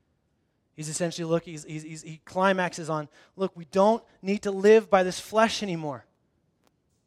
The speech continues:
Right before this in chapter seven, he's talking about, "Why do I do the things that I don't want to do?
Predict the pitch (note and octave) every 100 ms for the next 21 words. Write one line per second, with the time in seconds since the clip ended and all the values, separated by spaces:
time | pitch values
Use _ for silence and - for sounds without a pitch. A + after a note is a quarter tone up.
0 | _ _ _ _ G3+ B3 A#3+ - A3+ B3+
1 | G#3+ G#3 G#3 A3+ G#3 B3 A#3 G#3+ A3+ A3
2 | G#3+ C4 D4+ E4 D4 C#4 - D#4+ F4+ E4+
3 | - F4 E4+ D4 C4 B3+ D#4+ E4 C4 D4
4 | D4 C4 - D4 C4 D3+